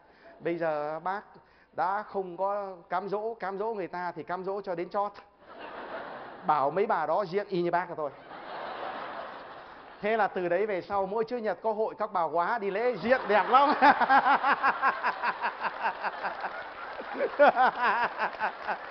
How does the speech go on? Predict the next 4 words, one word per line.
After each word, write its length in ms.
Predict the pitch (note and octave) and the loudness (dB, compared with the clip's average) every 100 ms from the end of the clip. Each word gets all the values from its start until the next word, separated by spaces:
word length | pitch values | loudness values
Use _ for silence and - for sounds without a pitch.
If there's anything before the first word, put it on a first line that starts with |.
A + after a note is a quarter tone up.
| - - - - - - - - - - - - - F#4 F4 - F#4 - C#4+ - - A3+ - - - - - - - - - C4+ A#3+ - D4 - - - - C4+ - - - - E4+ E4+ - - F4 E4+ E4 - - - - - - - - | -10 -10 -14 -14 -14 -14 -14 -14 -14 -14 -16 -16 -10 -8 -8 -6 -8 -6 -8 -8 -8 -12 -12 -16 -14 -14 -14 -14 -14 -16 -14 -12 -12 -14 -14 -16 -18 -18 -18 -18 -18 -18 -18 -14 -12 -12 -16 -16 -10 -10 -10 -18 -20 -20 -20 -20 -20 -20 -6
Mình 220 | A3+ A#3+ | -2 -2
tiếp 180 | A3 D#4+ | -2 -2
nhận 220 | C#4 C#4 | 0 0
đức 80 | D4 | 0